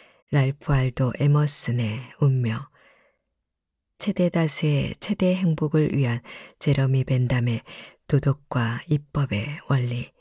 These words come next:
능력주의 사회에 파문을 던진 마이클 샌델의 정의란 무엇인가까지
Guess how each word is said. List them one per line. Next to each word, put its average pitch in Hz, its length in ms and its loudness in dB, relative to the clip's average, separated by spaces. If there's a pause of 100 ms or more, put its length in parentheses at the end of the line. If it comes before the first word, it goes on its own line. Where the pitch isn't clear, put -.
(1200)
능력주의 147 680 2
사회에 139 600 2
파문을 180 480 2
던진 120 560 -2 (400)
마이클 135 480 2
샌델의 123 840 -2
정의란 139 640 2
무엇인가까지 139 1160 0